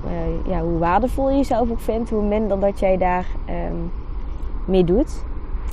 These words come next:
En hoe minder het je ook opvalt. Want, ehm, ik merk dat mijn, dat mijn filter er ook niet echt op ligt. Dus dat ik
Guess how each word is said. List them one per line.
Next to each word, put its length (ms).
En 120
hoe 100
minder 280
het 140
je 80
ook 220
opvalt. 500
Want, 300
ehm, 500
ik 140
merk 200
dat 160
mijn, 340
dat 120
mijn 160
filter 360
er 80
ook 120
niet 140
echt 200
op 100
ligt. 220
Dus 140
dat 200
ik 140